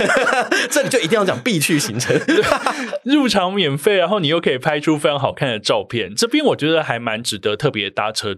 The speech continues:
Speaker 2: 去的。如果你想去拍照，我觉得这边可以。
Speaker 1: 而且它其实离我们所谓的京都的市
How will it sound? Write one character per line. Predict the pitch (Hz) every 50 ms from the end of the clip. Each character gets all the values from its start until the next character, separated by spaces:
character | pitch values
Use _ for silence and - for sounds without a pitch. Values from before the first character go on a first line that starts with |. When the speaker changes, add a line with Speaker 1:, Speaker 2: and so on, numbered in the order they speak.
| -
Speaker 2:
去 | - - - 123 98
的。 | 98 - 87 85
如 | 101 127 143
果 | 147 180
你 | 135 139
想 | 160 - 170 120 -
去 | - - 139
拍 | - - - 107 104
照， | 104 - 123 107 87 107
我 | 110
觉 | 104
得 | 123 113
这 | - 101
边 | 92 107 104
可 | 107 - - 90
以。 | 90 90 - _ _ _ - _ _
Speaker 1:
而 | - 202
且 | 233 240
它 | 208 226
其 | 220 - -
实 | 143 - - 139 151
离 | 147 131 117 110 110 113 123 135 139 - _ _ _ _ _ -
我 | 120
们 | 104 107
所 | 110 - 131 117 123
谓 | 147 147 147
的 | 123 120 110
京 | 110 - - 127 127
都 | 123 135 127
的 | 120 120
市 | 107 - - - - - 185 156 113